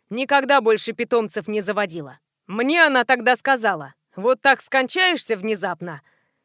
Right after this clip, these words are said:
и божье создание будет мучиться. Не факт, что ему попадется добрый человек, как моя мама. Смотри, на подоконнике у нее целая семья разнокалиберных псов выставлена".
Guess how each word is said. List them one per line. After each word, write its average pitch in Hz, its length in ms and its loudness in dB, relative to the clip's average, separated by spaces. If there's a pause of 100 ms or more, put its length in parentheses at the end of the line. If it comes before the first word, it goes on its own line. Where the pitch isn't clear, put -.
(100)
и 226 100 -6
божье 262 400 -2
создание 262 540 0
будет 220 320 -8
мучиться. 190 560 -10 (320)
Не 233 200 -4
факт, 285 440 0
что - 200 -6
ему 233 280 0
попадется 226 640 0
добрый 208 360 2
человек, 208 600 -4 (320)
как 226 180 0
моя 247 320 2
мама. 156 320 -4 (220)
Смотри, 233 600 -4 (160)
на 214 160 -4
подоконнике 240 720 0
у 214 80 0
нее 233 300 2
целая 262 460 4
семья 240 420 4
разнокалиберных 226 880 2
псов - 380 -6
выставлена". 165 680 -10